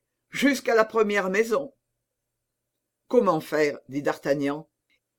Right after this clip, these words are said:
Il faut cependant que nous revenions à Paris. » « Je me charge de Mousqueton, » dit Grimaud. « Merci, mon bon Grimaud, » dit Porthos. Grimaud mit pied à terre et alla donner le bras à son ancien ami,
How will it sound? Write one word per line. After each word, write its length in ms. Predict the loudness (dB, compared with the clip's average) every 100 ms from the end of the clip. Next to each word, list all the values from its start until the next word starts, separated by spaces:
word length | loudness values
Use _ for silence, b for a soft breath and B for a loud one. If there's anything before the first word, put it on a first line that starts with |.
| -6
Il 140 | -4
faut 180 | 2 2
cependant 580 | 4 2 0 0 0 0
que 80 | 0
nous 200 | 0 2
revenions 520 | 4 4 0 -4 -4
à 80 | -6
Paris. » « 440 | -4 -4 -6 -8 _ _ _ _ _ _ _ _ _ _ _ _ _
Je 140 | 2
me 120 | 2
charge 420 | 2 2 0 0 0
de 60 |
Mousqueton, » 720 | 0 0 -4 -4 0 -2 -2 _ _
dit 240 | -8 -6
Grimaud. « 440 | -2 -2 -2 -6 -10 _ _ _ _ _ _ _ _ _ _ -2
Merci, 480 | -2 -2 -4 -4
mon 180 | -2 -4
bon 320 | 0 4 4
Grimaud, » 540 | 4 0 2 0 -2 -6 _ _
dit 100 | -8
Porthos. 720 | -4 -6 -6 -10 -10 -14 -20 _ _ _ _ _ _ _ _ _ _ _ _ -4
Grimaud 460 | 0 2 2 2
mit 180 | 2 -2
pied 280 | 0 0 2
à 80 | -2
terre 400 | 2 2 2 -4 -10
et 120 | -2 0
alla 180 | 0
donner 320 | 0 2 2 2
le 120 | 0
bras 340 | -2 -4 -4 -6
à 60 |
son 240 | -8 -4 -4
ancien 380 | -4 -4 -4 -2
ami, 420 | -2 -2 -4